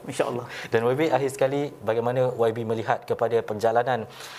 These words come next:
Speaker 2: eh, pas selepas usia platinumnya, tujuh puluh tahun selepas ini, terutamanya menjelang P R U ke lima belas?
Speaker 1: Alhamdulillah, eh, selepas daripada sambutan tujuh puluh tahun, kami berikrar.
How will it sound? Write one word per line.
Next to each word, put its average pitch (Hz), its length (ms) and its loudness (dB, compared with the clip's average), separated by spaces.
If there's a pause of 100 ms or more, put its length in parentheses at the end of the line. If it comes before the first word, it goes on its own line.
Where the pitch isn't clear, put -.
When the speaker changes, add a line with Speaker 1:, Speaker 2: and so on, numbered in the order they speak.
(140)
Speaker 2:
eh, - 80 2
pas 135 240 2
selepas 110 800 0
usia 131 400 0
platinumnya, 123 720 0
tujuh 110 320 -2
puluh 113 160 0
tahun 127 400 0
selepas 107 560 0
ini, 120 320 -4 (320)
terutamanya 113 480 -2
menjelang 101 400 -2
P 98 80 -2
R 87 80 -4
U 92 80 -10
ke - 80 -8
lima 87 240 -10
belas? - 320 -14 (320)
Speaker 1:
Alhamdulillah, 170 640 6
eh, 127 560 0
selepas 135 400 0
daripada 139 320 0
sambutan 139 480 -2
tujuh 139 240 -4
puluh 131 160 0
tahun, 156 320 -2
kami 135 240 -4
berikrar. 139 720 -2